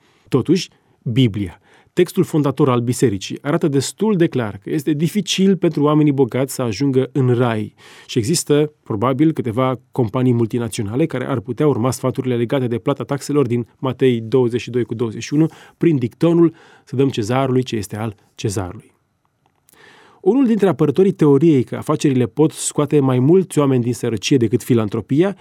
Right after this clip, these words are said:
este Lloyd Blankfein, este directorul executiv al Goldman Sachs, care a rămas faimos prin declarația sa, cum că el face lucrarea lui Dumnezeu la banca de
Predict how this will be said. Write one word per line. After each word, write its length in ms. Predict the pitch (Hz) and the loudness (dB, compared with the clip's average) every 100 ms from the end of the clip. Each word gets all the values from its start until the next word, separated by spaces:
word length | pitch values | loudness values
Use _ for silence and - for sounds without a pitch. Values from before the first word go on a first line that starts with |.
| - - | -18 -4
este 260 | 170 - | -2 0
Lloyd 420 | 147 131 165 190 - _ _ _ _ _ | 0 2 4 2 -2 _ _ _ _ _
Blankfein, 720 | 139 123 175 160 - 110 127 - _ _ | -8 0 2 0 -2 -4 -4 -10 _ _
este 240 | - 131 143 | -10 0 2
directorul 560 | 120 147 170 170 156 131 | 4 2 4 2 2 0
executiv 600 | 180 117 143 131 - 151 - | -2 -2 -2 -4 -2 -2 -2
al 340 | 147 135 131 131 | -2 0 0 -4
Goldman 320 | 117 165 147 127 | 0 2 2 -2
Sachs, 580 | - 120 - - - | -2 -4 -4 -10 -10
care 220 | - 117 104 | -10 -10 -8
a 40 | |
rămas 260 | 113 135 139 | -2 0 0
faimos 340 | 120 117 131 | -2 -2 -2
prin 120 | - | -4
declarația 520 | 117 117 120 139 - | -6 -4 -4 -4 -4
sa, 320 | 107 - 170 180 _ _ | -10 -2 -2 -2 _ _
cum 220 | - 180 | 0 0
că 300 | 135 - 123 - _ _ | 2 0 0 -2 _ _
el 300 | 160 226 226 | 0 0 0
face 520 | _ - - 165 - 175 | _ -10 -4 -4 -2 -4
lucrarea 400 | 165 - 147 139 | -4 -4 -2 0
lui 120 | 123 | -2
Dumnezeu 540 | 113 107 101 117 143 135 _ - | -2 -6 -6 0 0 0 _ -4
la 180 | 123 | -2
banca 380 | 110 131 131 123 | 0 0 -2 -4
de 280 | 107 110 117 | -2 -2 -4